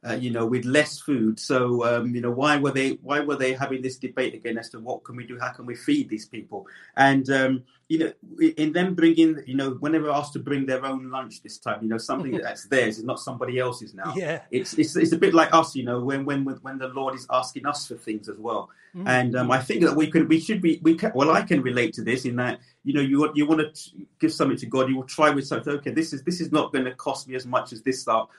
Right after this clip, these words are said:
Speaker 1: I'll start with this. I'll see what, I'll, I'll entrust this area of my life to God, and I'll see what he does with it. I'll trust him with this part of my life, this gift," or,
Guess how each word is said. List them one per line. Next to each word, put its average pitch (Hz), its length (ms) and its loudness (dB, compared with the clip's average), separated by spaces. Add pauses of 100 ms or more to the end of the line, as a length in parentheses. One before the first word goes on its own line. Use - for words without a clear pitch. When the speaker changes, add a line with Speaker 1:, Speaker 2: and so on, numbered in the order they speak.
(100)
Speaker 1:
I'll 123 120 -2
start 156 320 4
with 131 120 0
this. 127 80 2
I'll 123 100 2
see 175 200 2
what, 165 240 2 (260)
I'll, 139 260 0
I'll 131 120 4
entrust 143 640 0
this 165 300 2 (220)
area 120 280 0
of 110 80 -6
my 117 140 -2
life 113 260 -4
to 107 80 -12
God, 120 200 -2
and 117 100 -2
I'll 120 80 -2
see 143 200 0
what 131 200 -2
he 120 60 -6
does 113 260 0
with 95 120 -6
it. - 20 -6
I'll 113 160 -2
trust - 320 -4
him 131 200 -2 (140)
with 127 220 0
this 156 220 4
part 120 280 -2
of 110 140 -10
my 110 120 -8
life, 110 200 0
this 139 200 0
gift," 113 360 -4
or, 110 240 2